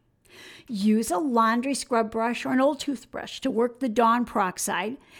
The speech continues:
and then that sprinkle of baking soda in to the garment fibers. Clean an area slightly bigger than the actual stain so you don't accidentally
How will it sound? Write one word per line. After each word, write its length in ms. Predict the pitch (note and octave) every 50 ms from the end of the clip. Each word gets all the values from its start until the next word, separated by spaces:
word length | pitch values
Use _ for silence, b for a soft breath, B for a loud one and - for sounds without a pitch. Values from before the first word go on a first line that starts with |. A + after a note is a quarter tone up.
| B B B B
and 360 | - - C4+ B3+ B3 A#3+ A#3 G#3
then 160 | C4 C4+ C#4
that 240 | C#4 C4 A#3 - -
sprinkle 440 | - - G#3+ G#3 F#3+ - A3 - -
of 180 | B3 A3 A3
baking 480 | - G#3 G3+ G3+ F#3+ - G3 F3 E3+ E3+
soda 540 | - - - E3+ - - - - - B3+ - b b b b b b b
in 500 | - - E4+ F4 D#4+ B3 G#3+ A3 A3 - _ _
to 140 | - - A3+
the 80 | A3+ G#3+
garment 360 | A3 G#3 G3 G3 G3 G3+ -
fibers. 680 | - - G3+ F#3+ F#3 F#3 - - - - - - - _ _ b b b b b b b b _
Clean 440 | - - - - F4 F#4+ G4+ A4 A4 A4 A4 G#4
an 80 | G4+ -
area 560 | - - A3+ A3+ A3 G3+ G3+ G#3 G#3 G3+ G#3
slightly 640 | - - - G#3 G3+ G#3+ A3 C4 - - D4+ F4+ D#4+
bigger 260 | D#4+ D4+ C4 C4+ C4+
than 160 | B3 B3+ A3+
the 140 | G#3+ A3 -
actual 420 | - A3 G#3+ - - - - C#4
stain 540 | - - - - E4 D#4 D4+ A3+ G#3+ G3+ G3
so 160 | - - G#3+
you 120 | G#3 G3 G3
don't 220 | G#3 G#3 A3+ -
accidentally 840 | - G#3+ G#3+ G#3 - - - G#3+ G#3 G3+ G3 - - G#3 F#3+ F#3+ F#3+